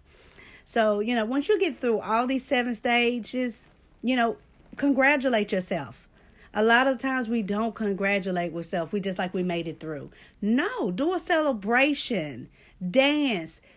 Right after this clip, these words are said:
Buy you something that you've been wanting to buy yourself to celebrate you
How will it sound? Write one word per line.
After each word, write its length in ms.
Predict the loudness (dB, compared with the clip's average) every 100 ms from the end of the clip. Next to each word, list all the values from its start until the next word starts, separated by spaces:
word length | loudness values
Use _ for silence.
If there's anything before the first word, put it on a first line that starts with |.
| _
Buy 580 | -12 -10 -8 0 2 2
you 240 | 2 0
something 560 | -2 -2 -2 -2 -4 -2
that 180 | -2 -4
you've 120 | -4
been 260 | -2 -2 -2
wanting 400 | -2 0 0 -2
to 100 | -4
buy 320 | 0 2 2
yourself 640 | 2 -2 -2 -2 0 -2 -6 -20 -6
to 140 | -2 -2
celebrate 880 | 0 0 2 0 -2 0 2 2
you 340 | 0 0 0